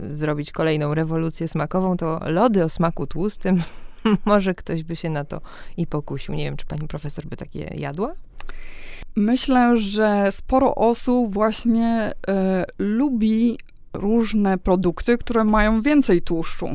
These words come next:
Speaker 2: tak? Bo one na przykład mają też taką bardziej przyjemną konsystencję,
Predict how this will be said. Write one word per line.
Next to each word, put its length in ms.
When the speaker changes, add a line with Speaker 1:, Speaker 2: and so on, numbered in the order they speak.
Speaker 2:
tak? 260
Bo 120
one 480
na 120
przykład 260
mają 240
też 360
taką 560
bardziej 380
przyjemną 560
konsystencję, 1000